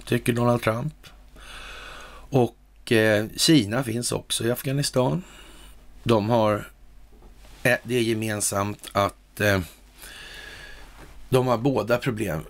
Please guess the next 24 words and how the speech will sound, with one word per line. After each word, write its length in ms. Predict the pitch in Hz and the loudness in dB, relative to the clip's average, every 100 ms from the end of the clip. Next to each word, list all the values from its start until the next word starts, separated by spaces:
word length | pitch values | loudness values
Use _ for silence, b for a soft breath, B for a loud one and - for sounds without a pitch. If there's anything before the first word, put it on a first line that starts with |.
| - | -8
med 200 | 78 65 | -6 -6
den 100 | 87 | -6
djupa 300 | 82 80 - | -6 -6 -4
staten. 540 | - 65 - - - B B B | -4 -4 -8 -12 -14 B B B
De 140 | 85 | -2
har 80 | 85 | 0
båda 480 | 92 107 92 73 101 | 2 0 0 0 -2
problem 400 | - 92 80 78 78 | -2 -10 -8 -10 -10
med 300 | 80 82 80 - - | -8 -6 -8 -12 -10
narkotika. 880 | 92 98 - 123 147 - - - B B B B B B B | -8 -6 0 2 2 -2 -10 -8 B B B B B B B
Kina 380 | - - 98 95 | -4 -2 0 0
har 160 | 101 101 | 0 2
ju 200 | 98 90 | 0 0
så 120 | - | -4
att 60 | 87 | -6
säga 120 | 82 | -4
historiskt 680 | 101 - 127 147 160 101 - | -2 2 4 6 6 4 0
sett 340 | - - - B B B B | -6 -10 -20 B B B B
ganska 340 | 110 104 98 | 0 0 -2
grava 440 | 90 120 113 110 160 | -2 -2 -2 0 0
problem 400 | 170 113 101 98 | 0 -4 -6 -6
med 100 | 95 | -6
det 60 | |
här 240 | 95 135 | -6 -8